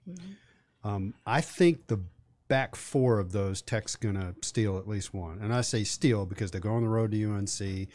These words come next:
Speaker 1: Right.
Speaker 2: they go on the road to Pitt, they, they go on the road to N C State,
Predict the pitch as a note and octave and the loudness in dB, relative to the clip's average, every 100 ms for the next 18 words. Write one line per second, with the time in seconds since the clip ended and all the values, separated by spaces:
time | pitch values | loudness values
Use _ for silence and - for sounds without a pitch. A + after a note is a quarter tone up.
0 | - F#2 - F#2+ G#2 B2 B2+ B2 A#2 A2+ | -12 -10 -6 -4 2 6 6 6 4 0
1 | - G#2 G2+ - _ - - _ - - | -2 -2 -2 -4 _ -20 -20 _ -20 -18
2 | - G2 F#2 F2 G2+ F#2 A2+ B2 A#2 G2 | -4 -2 -2 -4 -4 -2 2 4 4 2
3 | A2+ A#2 G#2+ F#2+ F#2+ A#2+ G#2+ - G2+ - | 2 2 2 0 -4 -2 -2 -2 -4 -4
4 | - - C4+ F2 - | -2 2 4 2 -4